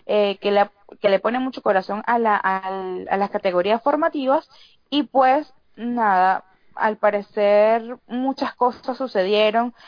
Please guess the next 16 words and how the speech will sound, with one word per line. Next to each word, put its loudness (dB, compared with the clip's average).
muchos 0
temas 0
de -2
intereses, -2
y -4
esa 2
estructura 0
o 4
esa 0
junta -4
se 2
requebrajó 2
totalmente. -4
Y -4
pues 0
nada, 0